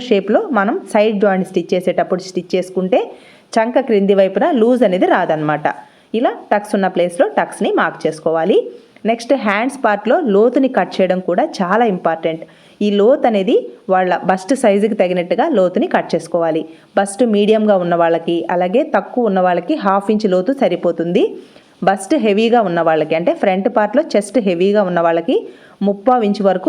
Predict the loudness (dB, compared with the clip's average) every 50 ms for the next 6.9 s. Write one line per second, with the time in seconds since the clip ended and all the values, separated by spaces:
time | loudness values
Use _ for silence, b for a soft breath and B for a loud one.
0 | 2 2 2 2 0 0 0 0 -2 -2 -2 -2 -2 0 0 0 0 -2 -4 -6
1 | B B B B B B B -2 0 0 0 2 2 4 2 4 2 2 2 2
2 | 2 0 0 0 -2 -2 0 0 0 0 0 0 -2 0 0 0 0 0 0 2
3 | 2 4 2 2 2 2 0 0 0 -2 -2 -2 -2 0 0 0 0 0 0 0
4 | 0 0 0 -2 -4 -2 -2 -2 -2 0 -2 0 -2 -2 -2 -4 -2 -2 -2 -2
5 | -2 B B B B B B B -2 0 2 2 2 4 4 4 4 2 2 2
6 | 2 0 -2 -4 -2 0 0 0 2 2 2 2 2 2 2 0 2 0